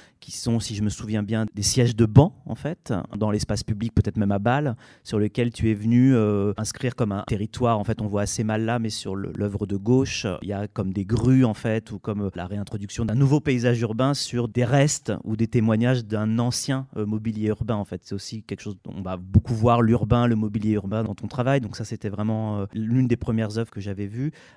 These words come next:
avec aussi cette exposition à la Galerie Édouard Montassu à Paris en deux mille dix-sept, avec cette œuvre, euh, à ce titre, euh, qui à chaque fois est très mystérieux pour moi, euh,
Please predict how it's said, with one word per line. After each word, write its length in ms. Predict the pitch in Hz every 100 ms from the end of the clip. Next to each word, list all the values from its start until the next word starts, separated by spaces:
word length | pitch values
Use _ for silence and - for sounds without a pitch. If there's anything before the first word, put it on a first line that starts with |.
| -
avec 240 | 104 110
aussi 160 | 117 131
cette 180 | 139
exposition 800 | 120 - 123 110 104 - 131 143 143
à 100 | 101
la 120 | 98
Galerie 320 | 95 107 104
Édouard 220 | 107 107 101
Montassu 400 | 101 104 - 120
à 60 |
Paris 240 | 107 104 107
en 60 |
deux 80 | 101
mille 200 | 101 98
dix-sept, 520 | 101 - 139 135 - 104
avec 280 | 101 98 -
cette 300 | - 101 117
œuvre, 280 | 110 107 98
euh, 220 | 95 -
à 60 |
ce 140 | - 98
titre, 320 | - - -
euh, 140 | 101 98 - _
qui 120 | -
à 20 | 107
chaque 180 | 117
fois 120 | 117 123
est 40 |
très 160 | - 120
mystérieux 540 | 123 - 123 123 127
pour 180 | - 107
moi, 360 | 110 117 117
euh, 60 | 104